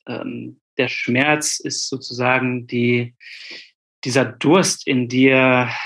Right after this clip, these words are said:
äh, tiefer zu suchen, im Grunde. Das, das kann der Schmerz sein von jemandem, der nicht erfüllt ist in seinem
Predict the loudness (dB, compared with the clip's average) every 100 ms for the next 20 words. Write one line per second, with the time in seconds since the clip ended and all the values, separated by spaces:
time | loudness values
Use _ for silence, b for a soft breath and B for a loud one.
0 | B B -6 -2 0 0 0 0 -2 -4
1 | -8 -14 -16 -6 -2 0 0 -2 -2 -2
2 | -2 -12 _ _ -16 -12 -8 -8 -8 -10
3 | -12 _ B B B B _ _ -4 -4
4 | -4 -4 0 4 4 2 0 0 -2 -2
5 | 2 4 4 2 -2 -10 -20 -12 -6 -2
6 | -2 -4 -4 -6 -2 0 0 -2 -2 -6
7 | -6 -10 -2 0 0 -2 -6 -8 -6 -4
8 | 0 2 4 4 2 0